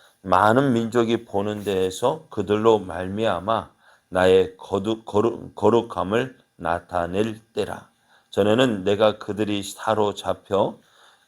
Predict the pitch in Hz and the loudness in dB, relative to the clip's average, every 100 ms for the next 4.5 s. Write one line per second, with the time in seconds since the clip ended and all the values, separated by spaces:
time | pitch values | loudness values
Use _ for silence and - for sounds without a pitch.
0 | _ 98 101 117 143 117 101 98 107 104 | _ 0 6 8 8 6 0 0 2 0
1 | - 139 202 104 95 110 104 90 90 90 | -4 -6 -4 -6 -4 -6 -6 -8 -8 -6
2 | 92 90 - _ - 135 127 90 98 139 | -8 -10 -18 _ -2 2 4 2 -8 -16
3 | _ _ _ 101 110 123 117 123 120 123 | _ _ _ 4 4 4 -2 -2 -2 -2
4 | 113 95 104 80 - | -2 0 0 -2 -8